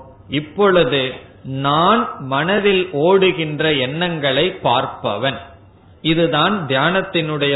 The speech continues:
முதல் படி. இவ்விதம் பார்க்கும் பொழுது நமக்கு விரும்புகின்ற எண்ணங்கள் வரும், நம்மால் விரும்பப்படாத எண்ணங்கள் வரும். ஆரம்ப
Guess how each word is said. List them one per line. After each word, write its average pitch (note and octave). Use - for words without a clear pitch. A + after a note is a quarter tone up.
முதல் C3+
படி. C3+
இவ்விதம் A3
பார்க்கும் G#3+
பொழுது E3
நமக்கு F#3+
விரும்புகின்ற A3
எண்ணங்கள் F3
வரும், D3
நம்மால் G3
விரும்பப்படாத A3
எண்ணங்கள் F3
வரும். C#3+
ஆரம்ப A#3